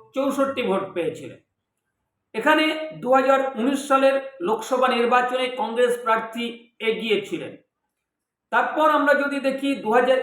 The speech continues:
একুশ সালের বিধানসভা নির্বাচনের ফলাফল, সেখানে দেখা যাচ্ছে তৃণমূল কংগ্রেস প্রার্থী সাবিনা ইয়াসমিন সাতানব্বই হাজার তিনশো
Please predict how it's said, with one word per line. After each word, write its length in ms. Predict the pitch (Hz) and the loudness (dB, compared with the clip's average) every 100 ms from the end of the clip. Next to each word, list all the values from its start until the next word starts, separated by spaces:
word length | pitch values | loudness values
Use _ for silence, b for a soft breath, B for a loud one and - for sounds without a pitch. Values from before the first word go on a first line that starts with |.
| - | -2
একুশ 280 | 220 226 330 - | -4 0 0 0
সালের 260 | 294 277 | 0 0
বিধানসভা 560 | 247 233 262 262 262 247 | 0 2 2 2 0 -2
নির্বাচনের 600 | 233 214 233 - 262 254 - | -2 0 2 2 2 0 -2
ফলাফল, 420 | 202 226 233 240 247 | 0 0 0 -2 -2
সেখানে 420 | - 214 254 277 | -6 -6 -2 0
দেখা 280 | 226 208 240 | 0 0 -2
যাচ্ছে 400 | 240 240 - - 285 - _ _ _ _ _ _ _ _ _ | -2 -2 -4 -12 -16 -16 _ _ _ _ _ _ _ _ _
তৃণমূল 340 | 226 294 330 330 | 0 2 2 0
কংগ্রেস 360 | 277 277 277 262 | 0 0 0 -2
প্রার্থী 420 | - 247 240 294 294 | 0 0 2 0 -2
সাবিনা 400 | - 226 233 240 | 0 0 0 -2
ইয়াসমিন 560 | 240 247 240 - 277 285 - _ _ _ _ | 0 0 -2 -2 -2 -2 -4 _ _ _ _
সাতানব্বই 520 | 190 196 254 262 269 240 | -2 0 2 0 2 4
হাজার 280 | 240 254 254 - - _ _ - | 6 4 4 -2 -12 _ _ -8
তিনশো 420 | 240 262 254 | -2 0 2